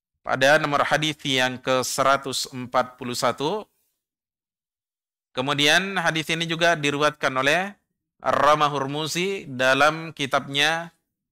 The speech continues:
Al-Muhadditsul Fasil. Pakai shad, Fasil.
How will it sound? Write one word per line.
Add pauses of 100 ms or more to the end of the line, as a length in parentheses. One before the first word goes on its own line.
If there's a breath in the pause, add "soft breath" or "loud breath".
(140)
Al-Muhadditsul
Fasil. (400)
Pakai
shad, (160)
Fasil.